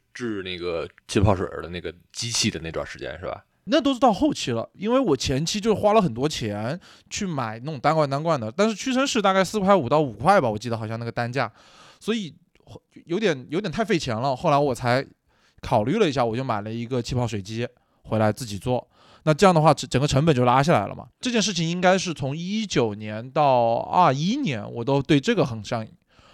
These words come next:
Speaker 2: 后来呢，慢慢的就主要转变成了无糖可乐这件事情。而且你要知道，在家，在我们家啊，我，就是我跟我的室友，我们的那个家庭里面，我有一个外号啊，叫可乐怪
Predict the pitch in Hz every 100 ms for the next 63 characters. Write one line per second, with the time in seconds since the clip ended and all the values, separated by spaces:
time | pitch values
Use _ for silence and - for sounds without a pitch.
0 | _ - 269 202 113 120 165 156 170 170
1 | 175 135 117 - _ _ 156 131 _ _
2 | - 110 127 147 139 113 127 120 117 117
3 | 127 127 98 117 113 98 - 80 - _
4 | 131 139 135 123 131 139 156 180 190 160
5 | 180 139 - - 196 123 101 139 170 -
6 | - 123 113 117 127 - 120 120 113 120
7 | 120 151 160 - 127 120 123 262 160 110
8 | 127 120 104 117 131 117 135 147 123 107
9 | 101 - _ _ _ _ 156 202 117 135
10 | 202 170 220 165 - 117 117 - - 131
11 | 170 254